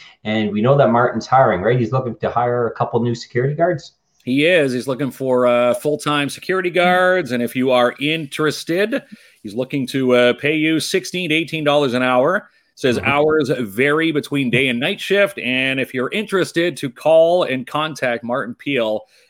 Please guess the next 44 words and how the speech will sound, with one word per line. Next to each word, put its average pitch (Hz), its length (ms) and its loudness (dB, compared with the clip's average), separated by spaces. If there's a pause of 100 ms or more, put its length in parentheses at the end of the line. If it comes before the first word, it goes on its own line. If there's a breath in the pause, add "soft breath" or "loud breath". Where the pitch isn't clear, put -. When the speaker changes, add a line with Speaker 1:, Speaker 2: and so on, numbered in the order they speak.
Speaker 2:
at 104 140 -8
Pat's 110 240 -4
Canine 120 400 -4
on 104 60 -4
their 104 100 -4
Facebook 165 460 -2
page, 156 340 0
and 123 100 -4
you 110 60 -10
can 117 120 -6
also 117 200 -4
call 135 320 -2
them, 131 220 -2
uh, 113 220 -2
through 135 200 -8
the 113 80 -2
number 135 380 -2
seven 131 320 -2
oh 120 80 2
five, 117 420 0
five 123 400 0
three 123 260 -4
one, 104 300 -4
twenty-four 110 800 -4 (320 soft breath)
sixteen 143 880 -2
and 127 420 0
get 135 160 2
hired 143 600 2
by, 135 300 2
uh, 139 160 2
Martin 135 300 -2
Peel. 190 320 -6 (520)
Speaker 1:
That's 113 180 -10
right. 104 120 -14 (140)
Do 123 100 -2
you 156 280 2
think 143 580 0
I 117 120 2
can 104 220 0
moonlight 123 600 2
as 110 200 -4
a 90 40 -8
security 113 460 0
guard? 170 320 0